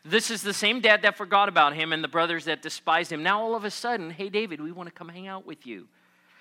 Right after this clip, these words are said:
Go away." At least that would be me. Then on top of that, all those who were in distress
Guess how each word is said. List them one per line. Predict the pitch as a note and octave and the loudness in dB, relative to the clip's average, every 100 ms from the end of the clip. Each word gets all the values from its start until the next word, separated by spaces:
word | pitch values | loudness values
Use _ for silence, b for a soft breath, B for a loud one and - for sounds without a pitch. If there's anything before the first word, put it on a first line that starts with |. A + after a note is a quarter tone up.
| b b D3+ | b b -4
Go | G3+ G3+ G3+ F#3+ F#3 E3+ _ _ _ _ - | 2 4 4 2 -2 -6 _ _ _ _ -2
away." | E3+ F3 G3+ F#3 C3 G2+ - _ _ _ _ _ _ _ _ _ _ _ _ _ _ - | 0 4 4 4 2 -4 -14 _ _ _ _ _ _ _ _ _ _ _ _ _ _ -18
At | |
least | G#2+ G#2+ | -16 -12
that | A#2 G#2+ | -12 -12
would | A2 | -14
be | B2 | -14
me. | A#2+ F#2+ _ _ _ _ _ _ _ _ _ _ _ b b b | -16 -18 _ _ _ _ _ _ _ _ _ _ _ b b b
Then | E3 C4 | 0 4
on | C#4 | 4
top | - A#3 C4+ | 4 4 4
of | C4+ F#3 | 0 -2
that, | D#3+ B2 - b b b b b _ | 2 2 0 b b b b b _
all | F3 A3+ D#4+ C#4 | 0 2 2 2
those | G#3 E3 B2 B2 G3+ - - - - | 2 4 2 -4 -8 -10 -12 -16 -6
who | F#3 G#3+ | -2 2
were | G3 F#3+ | 2 2
in | F#3+ F#3+ | 0 -2
distress | E3+ - - A#3 G3 C3 G#3 - - | -4 -4 -2 4 6 4 0 -8 -14